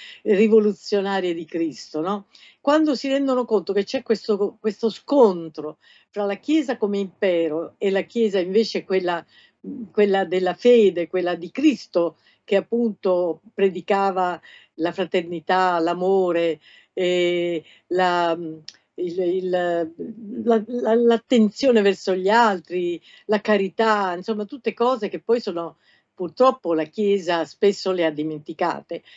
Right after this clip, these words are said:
e quando si rendono conto di questa contraddizione spesso perdono la fede, per mantenere magari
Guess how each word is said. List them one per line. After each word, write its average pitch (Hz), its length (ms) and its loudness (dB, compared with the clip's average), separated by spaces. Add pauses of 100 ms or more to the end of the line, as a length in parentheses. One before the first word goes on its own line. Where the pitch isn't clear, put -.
(140)
e 226 220 -2
quando 277 360 2
si 254 140 -4
rendono 240 420 4
conto 214 300 0
di 190 100 0
questa 208 260 -2
contraddizione 233 960 2 (360)
spesso - 640 -2
perdono 165 460 -2
la 160 100 -4
fede, 156 420 -4
per 349 200 2
mantenere 302 600 0
magari 240 640 0